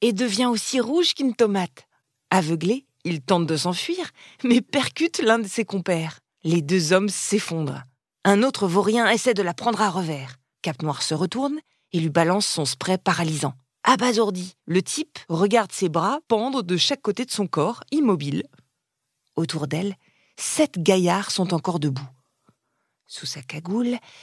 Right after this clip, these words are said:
Camille sourit. Elle a une idée.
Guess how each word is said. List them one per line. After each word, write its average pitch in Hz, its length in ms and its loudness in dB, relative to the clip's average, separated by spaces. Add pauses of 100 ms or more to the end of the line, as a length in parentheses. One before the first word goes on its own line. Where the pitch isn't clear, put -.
(160)
Camille 175 380 -2
sourit. 151 480 -4 (760)
Elle 160 200 0
a 202 100 4
une 175 200 6
idée. 165 400 2